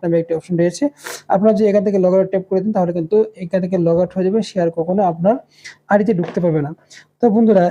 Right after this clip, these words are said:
এই অপশনটি কিন্তু, আহ, মানে, এই অপশনগুলো কিন্তু খুবই গুরুত্বপূর্ণ। তাই এই ভিডিওটি বেশি বেশি শেয়ার করে সকলকে জানার সুযোগ করে দিন। বন্ধুরা, এই ছিল আজকের ভিডিও। ভিডিওটি যদি ভালো লাগে তাহলে অবশ্যই ভিডিওটিকে শেয়ার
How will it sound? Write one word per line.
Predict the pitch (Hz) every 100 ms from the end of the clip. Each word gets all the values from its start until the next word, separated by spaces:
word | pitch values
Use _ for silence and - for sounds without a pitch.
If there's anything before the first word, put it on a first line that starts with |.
| -
এই | 214 220
অপশনটি | 214 226 220 226
কিন্তু, | 220 240 220
আহ, | 185
মানে, | 185 185 190
এই | 196
অপশনগুলো | 202 190 208 202 202
কিন্তু | 196
খুবই | 190 - 226
গুরুত্বপূর্ণ। | 214 180 165 165 170 170 226 277 _ _ _ -
তাই | 175 185 226 - 185
এই | 180 180 165 - - 175
ভিডিওটি | 175 180 185 220
বেশি | 202 -
বেশি | 190 196
শেয়ার | 202 196
করে | 220 214
সকলকে | - 202 180 180
জানার | 180 190
সুযোগ | 208 180 175
করে | 156
দিন। | 190
বন্ধুরা, | 226 233 196
এই | 196
ছিল | 196 247 208
আজকের | 202 247 202
ভিডিও। | 190 208 226 180
ভিডিওটি | 185 180 220 220 214
যদি | 254 220 185
ভালো | 175 196
লাগে | 196 233
তাহলে | 185 180
অবশ্যই | 170 190 233 202
ভিডিওটিকে | 190 190 202 190
শেয়ার | - 214